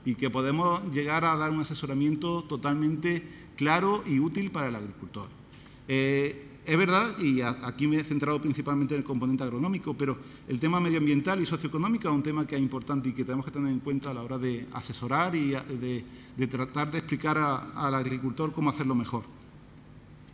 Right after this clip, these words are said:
Y esto es importante, es decir, eh, tenemos la,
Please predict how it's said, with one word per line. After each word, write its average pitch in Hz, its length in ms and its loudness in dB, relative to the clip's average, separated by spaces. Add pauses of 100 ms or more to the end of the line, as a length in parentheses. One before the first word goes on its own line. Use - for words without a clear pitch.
(280)
Y 151 120 4
esto 175 160 2
es 185 40 6
importante, 127 500 2
es 120 60 -2
decir, 123 240 -2 (300)
eh, 147 380 2
tenemos 160 300 4
la, 180 140 4